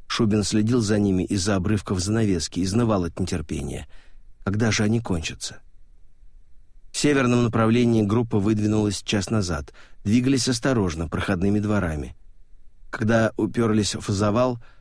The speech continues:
Шубин принял решение выйти на большую дорогу, и хорошо, что не попались. Когда он снова выглянул, за окном никого не было. Немцы прошли. Фигуры отдалялись, таяли в тумане.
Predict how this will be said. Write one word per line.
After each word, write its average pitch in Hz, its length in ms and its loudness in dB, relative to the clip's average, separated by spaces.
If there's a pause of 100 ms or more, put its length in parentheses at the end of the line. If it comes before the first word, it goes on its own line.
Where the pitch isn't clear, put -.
(140)
Шубин 135 420 0
принял 123 320 2
решение 117 480 2
выйти 110 240 2
на 104 100 2
большую 104 380 2
дорогу, 95 460 0 (580)
и - 20 -2
хорошо, 101 440 0
что 104 160 -2
не 92 100 2
попались. - 640 -6 (1400)
Когда 107 280 2
он 107 80 2
снова 107 380 2
выглянул, 104 560 0 (380)
за 107 200 0
окном 131 280 2
никого 117 360 2
не 98 180 2
было. 71 300 -6 (840)
Немцы 117 440 2
прошли. 92 520 -2 (640)
Фигуры 120 380 2
отдалялись, 107 880 2 (120)
таяли 104 320 2
в 80 100 -8
тумане. 76 520 -4